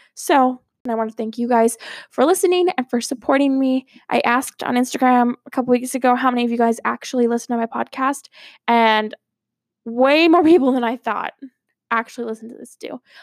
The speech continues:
I had about, like, fifty for this podcast. It kinda leaves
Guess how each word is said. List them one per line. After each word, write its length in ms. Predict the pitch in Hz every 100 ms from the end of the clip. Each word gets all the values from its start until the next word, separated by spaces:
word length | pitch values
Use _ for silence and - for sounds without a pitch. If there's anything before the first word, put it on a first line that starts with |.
| -
I 60 | 254
had 120 | 294
about, 180 | 262 277
like, 140 | 226
fifty 680 | - 226 226 247 254 294 311 _ _ _ _ _
for 100 | - 254
this 160 | 233
podcast. 720 | - 240 226 - 226 226 - - - - - - - - -
It 100 | -
kinda 260 | - 269 254
leaves 520 | 247 240 233 254